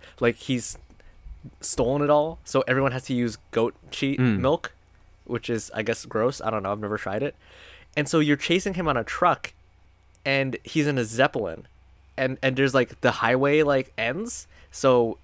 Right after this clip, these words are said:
Speaker 1: you just screech to a, a halt.
Speaker 2: And you thought you were maybe supposed to get on the Zeppelin?
Speaker 1: Well, here's the thing.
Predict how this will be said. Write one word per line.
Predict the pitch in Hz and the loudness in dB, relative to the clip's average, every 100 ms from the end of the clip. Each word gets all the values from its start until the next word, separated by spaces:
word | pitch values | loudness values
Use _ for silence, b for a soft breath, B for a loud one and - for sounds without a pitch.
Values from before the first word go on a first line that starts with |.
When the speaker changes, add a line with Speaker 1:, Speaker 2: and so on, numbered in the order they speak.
| - | -6
Speaker 1:
you | 131 | -4
just | 131 135 | -2 -4
screech | - - 143 139 - | -6 -2 0 0 -4
to | - 123 | -4 -2
a, | 104 - | -2 -4
a | 107 | -6
halt. | - 113 87 - - - - - - - - - - - - - | -2 -4 -4 -12 -20 -18 -20 -20 -20 -20 -18 -18 -18 -20 -20 -8
Speaker 2:
And | 143 135 | -4 -4
you | 127 175 202 | -2 -2 0
thought | 165 127 117 117 | 2 4 4 2
you | 127 139 | 0 0
were | 135 | 2
maybe | 135 127 | 2 2
supposed | 120 - 127 120 | 0 0 0 0
to | |
get | 104 113 | 0 0
on | 117 120 | 0 0
the | 107 | -2
Zeppelin? | 104 107 151 170 170 - _ - _ _ - | 0 0 -2 -6 -10 -20 _ -20 _ _ -4
Speaker 1:
Well, | 175 | 0
here's | 220 226 | 0 0
the | 202 | 0
thing. | 180 113 | -2 -4